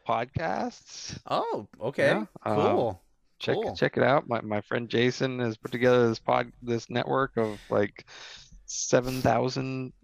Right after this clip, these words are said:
Speaker 1: different <laughs> podcasts.
Speaker 2: Yes.
Speaker 1: Um, and he's managing it all by himself. So the more
Speaker 2: Mm-hmm.
Speaker 1: people that are,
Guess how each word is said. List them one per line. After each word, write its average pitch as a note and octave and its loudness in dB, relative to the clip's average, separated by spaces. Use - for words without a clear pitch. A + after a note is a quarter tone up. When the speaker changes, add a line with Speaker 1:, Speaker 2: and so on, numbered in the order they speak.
Speaker 1:
different C3 -2
<laughs> - -4
podcasts. D#3 0
Speaker 2:
Yes. G#2+ 2
Speaker 1:
Um, F#2+ -12
and G#2 0
he's A2 0
managing C3 2
it B2+ 2
all A2+ 2
by B2 4
himself. A2+ 2
So F#2+ 0
the G2 -10
more A2 -4
Speaker 2:
Mm-hmm. G#2 -8
Speaker 1:
people C3+ 2
that C3 4
are, B2+ 4